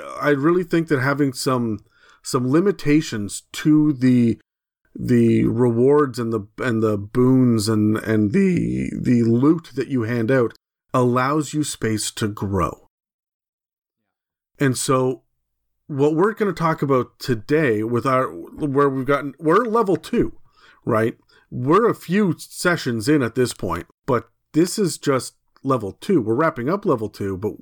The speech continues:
we're a tenth of the way through this story. And it's time to feel like heroes, 'cause we've been making them run around and do errands, and they had an exorcism, and there was a riot, and they've kind of been on their back foot a lot of the time here, and Lachlan's Lot has had their number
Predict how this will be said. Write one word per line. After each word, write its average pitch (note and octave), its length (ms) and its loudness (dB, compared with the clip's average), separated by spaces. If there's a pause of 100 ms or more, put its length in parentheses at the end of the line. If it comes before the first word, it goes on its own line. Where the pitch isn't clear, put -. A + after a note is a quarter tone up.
we're F3 240 0
a E3 60 -2
tenth - 280 -4
of B2+ 80 -4
the B2 60 0
way A#2+ 140 2
through A2+ 160 0
this G2+ 180 0
story. C3 400 0 (180)
And B2+ 140 0
it's - 140 -6
time F#3+ 280 0
to C#3 60 -4
feel D#3+ 240 2
like A2+ 160 0
heroes, A2 640 -4 (140)
'cause A#2+ 180 0
we've D#3+ 180 2
been A#2 280 -2
making C3 260 0
them G#2+ 160 -4
run B2+ 160 0
around B2 440 0
and G#2+ 180 -2
do C3+ 220 2
errands, B2 600 -2
and G#2 220 0 (320)
they B2+ 80 2
had B2+ 140 0
an A2+ 80 -6
exorcism, B2 720 -2
and A2+ 120 0
there A#2+ 80 2
was A2+ 100 0
a G#2 60 -2
riot, B2 560 0
and G#2 120 -4 (200)
they've E3 180 0
kind F#3+ 140 -2
of D3+ 80 -2
been E3 140 2
on D3 80 0
their A#2+ 100 -4
back B2 320 -2 (180)
foot C#3+ 220 0 (220)
a C#3 80 -2
lot B2+ 320 2
of A#2+ 80 -4
the G2+ 80 -10
time A2+ 320 -4
here, F#2 260 -8 (300)
and A2+ 100 -2
Lachlan's C3 420 0
Lot B2 220 -2
has G#2+ 140 -6
had A#2 260 -2
their B2+ 160 2
number B2+ 480 -2